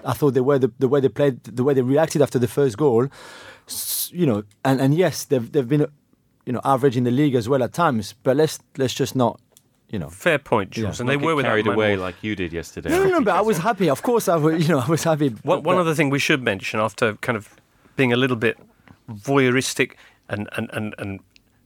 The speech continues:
Speaker 2: dwelling on that whole business of Cavani and Neymar and the bust up, et cetera. Quite, quite, uh, heartwarming scenes between them, the embraces between the Brazilian and the Uruguayan on the turf at the Parc des Princes last night.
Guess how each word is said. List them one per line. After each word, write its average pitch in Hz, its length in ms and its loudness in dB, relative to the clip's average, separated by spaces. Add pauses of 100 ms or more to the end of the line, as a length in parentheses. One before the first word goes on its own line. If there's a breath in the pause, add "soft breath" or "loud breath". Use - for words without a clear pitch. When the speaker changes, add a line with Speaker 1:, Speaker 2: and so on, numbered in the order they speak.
(160)
Speaker 2:
dwelling 131 380 2
on 117 140 0
that 107 160 0
whole 127 200 2
business 120 380 -4
of 110 120 -8
Cavani 113 500 0
and 104 140 -2
Neymar 110 400 2
and 101 80 -4
the 101 60 -4
bust - 300 -2
up, 107 80 -4
et 101 80 -12
cetera. 107 400 -2 (340 loud breath)
Quite, 170 280 0 (320)
quite, - 340 -4
uh, 120 260 0
heartwarming 156 540 0
scenes 123 540 0
between 107 300 -6
them, 107 120 -4
the 117 100 -2
embraces 117 760 -2 (340 soft breath)
between 131 220 -2
the 113 60 -2
Brazilian 113 460 -2
and 110 160 -2
the 107 220 -4
Uruguayan 120 800 0 (280 loud breath)
on 101 140 -2
the 104 80 -2
turf 110 300 0
at - 40 -8
the 113 60 -10
Parc - 200 -2
des - 60 -16
Princes 101 300 -2
last 95 180 -2
night. 95 220 -4